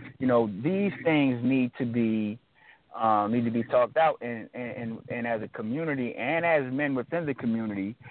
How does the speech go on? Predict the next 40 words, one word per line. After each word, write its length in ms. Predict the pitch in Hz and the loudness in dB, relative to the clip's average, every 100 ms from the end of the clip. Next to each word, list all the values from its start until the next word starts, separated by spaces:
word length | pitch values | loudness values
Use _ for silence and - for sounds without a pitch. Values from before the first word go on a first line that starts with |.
| - - | -18 -6
we 160 | 123 147 | 2 2
need 300 | 160 156 151 - | 4 0 0 -4
to 100 | 127 | -4
send 220 | 147 131 117 | 2 4 2
a 40 | |
very 380 | 101 120 147 170 - | 4 4 4 0 0
clear 240 | 175 160 | 2 4
message 480 | 151 151 147 78 57 - - _ _ _ _ - | 4 2 2 -12 -14 -20 -20 _ _ _ _ -4
to, 80 | 131 - - | -4 -4 -6
to 60 | 131 | -2
brothers 400 | 123 123 120 117 | 2 2 2 2
out 220 | 113 110 | 2 2
here 280 | 120 110 101 | -2 -2 0
that, 300 | 107 95 - _ - - - _ _ _ - | 0 0 -4 _ -20 -20 -20 _ _ _ -2
that 220 | 120 120 | 2 2
it, 160 | 139 147 131 | 0 -4 -4
it's, 160 | 131 - - | -4 -6 -4
it's, 140 | 131 - - | -4 -4 -8
it's 240 | 127 127 - | -6 -6 -4
not, 340 | 127 139 135 - - - - - - | 2 6 4 2 -10 -20 -20 -16 -8
you 80 | 127 | -4
know, 200 | 117 110 | -2 2
right 300 | 131 127 - | 4 4 0
to 60 | - | -10
put 220 | 127 120 | -10 -8
your 100 | 117 | -8
hands 300 | 123 113 107 | -6 -6 -6
on 140 | 107 | -8
a 40 | 104 | -8
woman, 520 | 110 113 110 98 87 - - | -6 -6 -8 -10 -12 -16 -12
especially 500 | - 120 117 110 104 | -2 -2 0 -6 -4
in 120 | 101 | -2
that 200 | 98 90 | 0 0
way. 320 | 87 85 - - - - - | 0 -4 -4 -16 -20 -20 -2
And 140 | 131 135 | 2 6
what 140 | 135 | 4
a 60 | 123 | 4
lot 240 | 135 151 | 4 4
of 60 | 143 | 2
them 280 | 135 - | -4 -16